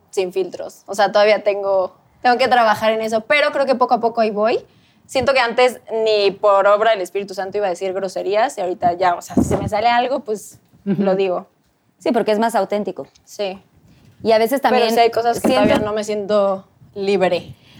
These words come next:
Speaker 3: Porque también siento que si se muestran como tan abiertas,
Speaker 2: Vulnerables.
Speaker 3: vu-, eh, vulnerables,
Speaker 1: Sí.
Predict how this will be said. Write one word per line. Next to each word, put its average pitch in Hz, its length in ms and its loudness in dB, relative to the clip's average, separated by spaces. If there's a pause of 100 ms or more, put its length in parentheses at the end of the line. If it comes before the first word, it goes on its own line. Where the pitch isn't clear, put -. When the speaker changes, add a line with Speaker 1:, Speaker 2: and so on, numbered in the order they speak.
(120)
Speaker 3:
Porque 254 200 2
también 285 280 4
siento 330 220 4
que 285 100 0
si 226 140 -2
se 220 100 0
muestran 220 440 0
como 202 240 -2
tan 214 720 0
abiertas, 208 720 4
Speaker 2:
Vulnerables. 190 80 -6
Speaker 3:
vu-, 180 100 -6
eh, - 140 -4
vulnerables, 190 720 0
Speaker 1:
Sí. 196 280 -6